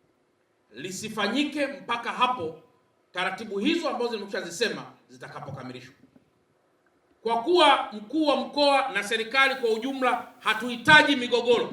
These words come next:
yoyote ile, naendelea kusisitiza kwa mkuu wa wilaya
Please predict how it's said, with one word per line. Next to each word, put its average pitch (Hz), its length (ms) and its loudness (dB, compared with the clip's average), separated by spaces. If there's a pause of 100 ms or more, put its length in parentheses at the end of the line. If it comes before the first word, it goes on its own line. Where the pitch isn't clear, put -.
yoyote 247 480 0
ile, 185 220 -6 (2250)
naendelea 202 420 2
kusisitiza 262 640 -2
kwa 214 180 -6
mkuu 202 220 -8
wa 180 60 0
wilaya 254 600 4